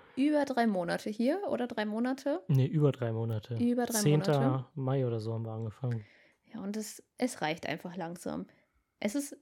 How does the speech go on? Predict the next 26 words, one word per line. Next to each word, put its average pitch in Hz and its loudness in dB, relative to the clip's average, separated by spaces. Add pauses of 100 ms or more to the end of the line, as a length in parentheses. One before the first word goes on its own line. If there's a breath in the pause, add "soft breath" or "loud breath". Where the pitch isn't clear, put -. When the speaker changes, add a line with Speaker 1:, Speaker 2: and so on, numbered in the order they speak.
Speaker 1:
okay, 220 2
wir 247 -2
arbeiten 214 0
auch 196 -6
nur 190 -2
noch, 175 -2 (300)
ähm, 180 -6
halbe 170 -2
Tage. 202 -2
Heute 190 2
haben 202 0
wir 180 -2
sogar 170 -4
nur 160 -6
drei 165 -4
Stunden 240 0
gearbeitet. 254 -2 (280 soft breath)
Speaker 2:
Ja, 127 0 (120)
weil 113 -2
wir 110 4
Speaker 1:
Man - 4 (120)
Speaker 2:
einfach 104 0
keinen 120 0
Bock 117 -4
mehr 117 0
haben. 110 0